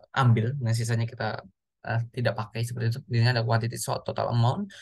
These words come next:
location key, sell date key, dan data conversion customer key. Ini karena ada nama yang sama ya di sini. Jadi ada sumber data awalnya gitu. Customer key nanti kalau sudah selesai kita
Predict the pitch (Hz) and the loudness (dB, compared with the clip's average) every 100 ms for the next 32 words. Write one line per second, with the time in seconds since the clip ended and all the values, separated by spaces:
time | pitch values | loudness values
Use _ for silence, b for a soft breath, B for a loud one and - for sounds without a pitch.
0 | B _ - 117 120 120 120 139 147 127 | B _ -6 -4 -2 -2 -2 -2 -4 0
1 | 123 117 117 - 139 113 110 110 110 117 | 2 0 -2 -6 -4 0 0 0 -2 -8
2 | - 113 117 113 139 131 123 117 113 120 | -6 -6 -6 -8 -8 -6 -4 -4 -4 -6
3 | 117 - 113 127 113 117 113 113 113 113 | -8 -8 -6 -2 2 4 4 2 2 0
4 | 110 110 113 117 117 110 - - - - | 0 0 -2 0 0 0 -6 -14 -16 -14
5 | - 127 127 B - _ 113 113 107 - | -8 -6 -6 B -20 _ -4 -2 -2 -4
6 | - - _ _ _ - 127 113 110 - | -10 -18 _ _ _ -8 -2 0 0 -2
7 | 92 - - - 117 - _ _ _ B | -4 -4 -8 -12 -18 -20 _ _ _ B
8 | B B B - 120 117 120 120 139 147 | B B B -8 -2 2 2 0 -2 0
9 | 113 120 - - 117 117 117 127 123 - | 0 -2 -4 -6 -6 -4 -2 -4 -4 -6